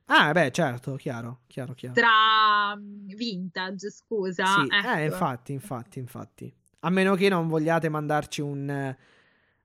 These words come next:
Speaker 1: eh, una camicia dell'Eggman, eh,
Speaker 2: Esatto.
Speaker 1: non so come allegata a una mail, però non credo che
Speaker 2: Ma
Speaker 1: sia
Speaker 2: tra
Speaker 1: molto
Speaker 2: l'altro,
Speaker 1: fattibile.
Speaker 2: tra l'altro do-,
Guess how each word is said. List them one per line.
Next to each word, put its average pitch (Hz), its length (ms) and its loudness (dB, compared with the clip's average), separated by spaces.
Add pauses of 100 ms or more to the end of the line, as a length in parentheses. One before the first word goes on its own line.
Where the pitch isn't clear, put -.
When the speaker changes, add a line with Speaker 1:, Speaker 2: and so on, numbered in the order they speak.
(100)
Speaker 1:
eh, 131 1120 -8
una 139 360 -6
camicia 151 480 -4
dell'Eggman, 139 880 -2
eh, 135 600 -4
Speaker 2:
Esatto. 156 340 -2
Speaker 1:
non 160 220 0
so 196 220 0
come 160 360 -2
allegata 143 460 -2
a 139 40 -4
una 131 160 -6
mail, 120 440 -8
però 123 300 -10
non 151 280 -14
credo 135 200 -8
che 131 140 -4
Speaker 2:
Ma 277 80 6
Speaker 1:
sia 294 80 4
Speaker 2:
tra 311 80 0
Speaker 1:
molto 381 200 4
Speaker 2:
l'altro, - 260 -2
Speaker 1:
fattibile. - 160 -4
Speaker 2:
tra 262 160 -2
l'altro 285 460 -2
do-, 240 220 -4